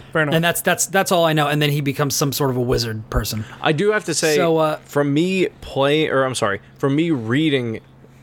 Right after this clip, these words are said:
Speaker 3: the comics that I've started reading, um, it's really cool knowing what, like, like, you know, big Marvel versus Capcom fan, but didn't exactly know where some of the characters actually came from. Um, like, knowing now that they come from Doctor Strange, I was like, "Ah, like, that's pretty cool."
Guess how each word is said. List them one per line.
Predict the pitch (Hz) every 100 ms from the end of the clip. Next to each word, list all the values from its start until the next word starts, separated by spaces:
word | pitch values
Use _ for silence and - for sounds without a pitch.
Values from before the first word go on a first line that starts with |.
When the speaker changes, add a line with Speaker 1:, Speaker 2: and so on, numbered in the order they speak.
| -
Speaker 3:
the | 120
comics | - 127 120 -
that | 107
I've | 95
started | 113 104
reading, | 101 101 98 90
um, | 104 98 98 95 - - - - -
it's | - 131 -
really | 139 165 160
cool | - 147 147 139 -
knowing | 117 120 127 120
what, | 117
like, | 113 110 104 - - - - - - - - - -
like, | 143 143 120 - - - -
you | 127
know, | 117 101
big | 131 117
Marvel | 120 113
versus | 104 107
Capcom | - 113 - 117 110
fan, | 127 123
but | 123 104
didn't | 127 123 -
exactly | 117 120 113 110
know | 110
where | 117 110
some | - 117
of |
the | 107
characters | 107 104 120 104
actually | 98 87
came | - 101
from. | 104 143 175 - - - - -
Um, | 107 101 98 98 92 - - - - - -
like, | 104
knowing | 113 127 131 113
now | 110 123
that | 120
they | 107
come | 117 110
from | 117
Doctor | 113 107 110
Strange, | - 120 139
I |
was | 123
like, | 117 -
"Ah, | 117 151 269 330 311 180 151 139 123
like, | 117 110
that's | 143 -
pretty | - 233
cool." | 120 113